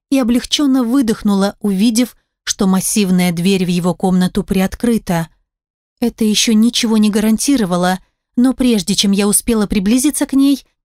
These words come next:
до меня донесся мужской голос. Мне было очень плохо. Замкнутое пространство, темнота, одиночество. Я начал впадать в панику.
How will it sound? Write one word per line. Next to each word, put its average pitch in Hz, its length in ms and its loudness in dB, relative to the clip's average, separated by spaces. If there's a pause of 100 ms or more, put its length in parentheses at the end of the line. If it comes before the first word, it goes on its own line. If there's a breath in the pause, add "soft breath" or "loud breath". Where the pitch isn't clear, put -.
до 196 200 2
меня 190 320 2
донесся 190 760 0 (320)
мужской 214 480 0
голос. 175 560 -2 (760)
Мне 170 280 2
было 165 280 0
очень 165 320 -2
плохо. 170 600 -2 (540)
Замкнутое 185 680 0
пространство, 170 920 -2
темнота, 170 800 -2
одиночество. 175 1040 0 (480)
Я 180 180 0
начал 175 320 -2
впадать 165 460 -4
в - 80 -18
панику. 165 600 -2